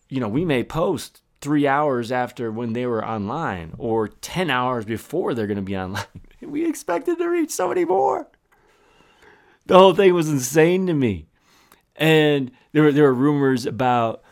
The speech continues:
posting from third-party tools, that that would hurt your reach. That,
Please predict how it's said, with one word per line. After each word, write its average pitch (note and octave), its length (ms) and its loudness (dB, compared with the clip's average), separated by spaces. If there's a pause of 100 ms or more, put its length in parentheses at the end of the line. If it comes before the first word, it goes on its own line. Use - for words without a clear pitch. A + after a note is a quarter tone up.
(160)
posting C#3 320 0
from A2+ 160 -4
third-party A#2+ 580 0
tools, A2 640 -6 (200)
that A2 160 -6
that A2+ 160 0
would A2 100 -2
hurt A2 220 -4
your G2+ 160 -4
reach. G2 720 -8 (920)
That, G#2 880 0